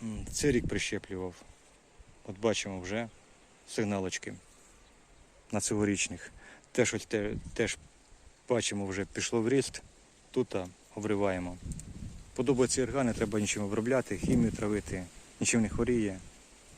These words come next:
Не замітив. Ну і для порівняння, ось тут у мене ось оця дичка. Ну, продовжу. Значить, е, там в мене дуже багато порослі є. І я вирішив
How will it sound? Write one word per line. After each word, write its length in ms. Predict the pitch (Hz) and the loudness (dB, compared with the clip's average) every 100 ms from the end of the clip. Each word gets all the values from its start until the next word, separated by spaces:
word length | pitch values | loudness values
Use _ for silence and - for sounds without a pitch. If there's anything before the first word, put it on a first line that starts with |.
| - - - - - | -20 -20 -20 -20 -2
Не 100 | 117 | 2
замітив. 420 | 110 110 98 98 92 - - - - - - - - | 4 4 4 -2 -12 -12 -16 -16 -8 -2 -2 -2 2
Ну 240 | 190 165 131 | 6 8 8
і 60 | - - - | 4 -6 -6
для 180 | - 131 | 6 6
порівняння, 640 | - 135 127 131 117 107 | 8 8 10 10 8 6
ось 120 | 92 - | 4 -2
тут 260 | - - | -6 -2
у 40 | 101 | 2
мене 240 | 101 95 | 2 2
ось 140 | 90 | -2
оця 280 | 104 - 95 - - - - - - | -4 0 4 6 4 0 -4 -8 -6
дичка. 640 | - - - 120 - 101 92 - - - - - - - - | 0 6 8 8 4 -2 -6 -8 -14 -16 -16 -14 -14 -14 -2
Ну, 200 | 147 135 - - | 0 2 2 0
продовжу. 500 | - 131 117 92 90 - - - - - | 2 4 6 4 2 -4 -10 -12 -14 -2
Значить, 320 | 127 135 117 - | 4 4 4 2
е, 260 | 120 113 107 | 2 2 2
там 200 | - 127 | 4 6
в 40 | 117 | 6
мене 280 | 113 110 | 6 4
дуже 340 | 101 107 117 110 | 2 2 2 4
багато 300 | 117 107 110 | 2 2 0
порослі 520 | - 139 120 - 104 | 4 4 4 2 -2
є. 140 | 98 90 - - - - - - - - - - - - - - - - | -2 -4 -8 -12 -14 -18 -20 -20 -20 -20 -20 -20 -14 -10 -8 -8 -8 -2
І 400 | 117 113 110 101 | 2 4 2 4
я 160 | 120 | 4
вирішив 540 | 113 107 - 110 - | 4 2 0 -2 -4